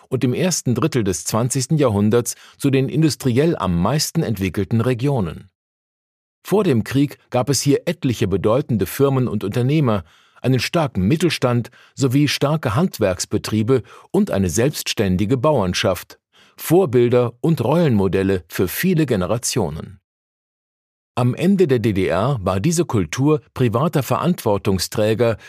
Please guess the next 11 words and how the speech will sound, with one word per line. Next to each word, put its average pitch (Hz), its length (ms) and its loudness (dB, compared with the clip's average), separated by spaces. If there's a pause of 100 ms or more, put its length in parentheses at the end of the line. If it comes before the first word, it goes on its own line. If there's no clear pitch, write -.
(160)
war 117 160 -2
eine 139 180 2
gewachsene 139 580 0
Wirtschaftsstruktur 135 1160 -2
ausgelöscht. - 800 -6 (800)
Und 87 200 -6
heute 143 320 2
sehen 131 300 2
wir 127 100 2
vor - 220 -2
allem, 131 300 0